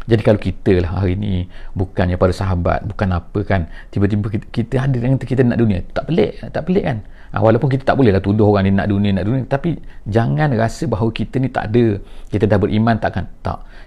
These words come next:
Kita ni orang Islam ke, kita ni kuat iman ke, kita kata kuat iman, kuat apa benda lagi, kan, kuat macam-macam lah, kan, eh. Ha, kuat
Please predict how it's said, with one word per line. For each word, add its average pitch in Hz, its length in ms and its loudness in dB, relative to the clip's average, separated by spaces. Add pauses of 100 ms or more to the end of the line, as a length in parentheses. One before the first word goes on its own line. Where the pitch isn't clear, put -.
Kita 98 320 0
ni 92 160 0
orang 87 180 -2
Islam 87 320 -2
ke, 98 160 -2
kita 104 240 -4
ni 95 80 0
kuat - 240 -4
iman 95 380 0
ke, 95 100 -2
kita - 160 -8
kata - 240 -2
kuat 92 300 -2 (100)
iman, 95 320 0
kuat - 240 -2
apa - 240 -4
benda 92 240 2
lagi, 95 300 2
kan, 98 100 -2
kuat - 220 -6
macam-macam 95 480 -2
lah, 92 100 -2
kan, 101 160 0
eh. 135 100 0 (280)
Ha, - 160 -4
kuat - 180 4